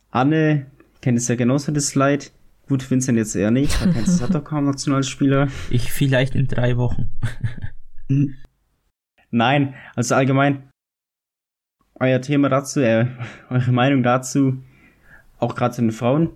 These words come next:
Speaker 1: ist ja wieder schön, dass die immerhin die Ehre der Nationalmannschaft gerettet haben. Aber ansonsten bleibt dran,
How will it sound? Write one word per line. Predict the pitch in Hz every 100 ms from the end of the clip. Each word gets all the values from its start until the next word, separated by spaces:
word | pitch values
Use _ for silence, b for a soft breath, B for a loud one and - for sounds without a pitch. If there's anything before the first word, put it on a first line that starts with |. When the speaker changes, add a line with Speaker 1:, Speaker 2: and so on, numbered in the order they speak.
| _
Speaker 1:
ist | - 131
ja | 120
wieder | 117
schön, | 117 143 135
dass | 131 -
die | 135 143 143 135 - -
immerhin | 131 131 127 123
die | 120 120 - 117 135
Ehre | 139 131
der | 117
Nationalmannschaft | 113 - 117 123 127 - -
gerettet | 120 120 123 120
haben. | 110 117 117 117 B B B B B B B B
Aber | 92 110
ansonsten | 117 127 131 131 113
bleibt | 135 143 -
dran, | 143 160 170